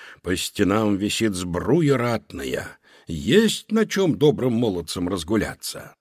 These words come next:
Тотчас побежали они к царю и стали проситься:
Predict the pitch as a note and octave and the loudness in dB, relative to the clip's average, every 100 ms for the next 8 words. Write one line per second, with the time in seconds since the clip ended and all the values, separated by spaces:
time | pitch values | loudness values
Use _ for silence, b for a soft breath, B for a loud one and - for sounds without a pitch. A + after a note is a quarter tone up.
0 | _ _ _ _ _ _ _ _ _ - | _ _ _ _ _ _ _ _ _ 2
1 | A#2+ - - B2+ - - A#2 G2+ A2+ A#2+ | 2 0 -4 -4 -2 -2 -2 0 0 2
2 | A2 A#2+ A2+ - A2 C#3 D#3+ C3+ - B2+ | 2 0 -4 -2 2 2 0 -2 -4 -2
3 | B2+ A2 A2 G#2 A2 G2 - F#2 D#2+ | -4 -4 -4 -4 -2 -2 -4 -6 -6